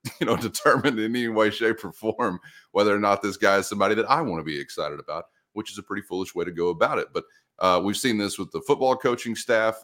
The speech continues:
and I think there's a little bit of evidence here to suggest there's something similar with the basketball coaching staff, that you have been able to identify guys, whether it's from a smaller league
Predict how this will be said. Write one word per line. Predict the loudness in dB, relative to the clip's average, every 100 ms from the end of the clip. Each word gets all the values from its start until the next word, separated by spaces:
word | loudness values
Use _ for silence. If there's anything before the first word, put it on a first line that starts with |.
| -10
and | -6 -4 -4 -6 -8
I | -6
think | -6 -6
there's | -6 -6
a |
little | -4 0 0 0
bit | 2 2
of | 4
evidence | 2 2 0 -2
here | -2 -4
to | -4
suggest | -10 -2 0 0
there's | -4 -8
something | -8 -8 -8
similar | -6 -4 -2 0
with | -2 -4
the |
basketball | -2 0 0 0 0
coaching | 0 -4 -6 -8
staff, | -8 -2 0 0 -6 _ _ _ -4
that | -2
you | 0
have | 4 4 4
been | 2
able | 2 0
to | 2
identify | 2 2 0 2 2 2
guys, | 2 2 2
whether | 0 0
it's | 0
from | -2
a | -2
smaller | -2 2 2 4
league | 2 2 2 -2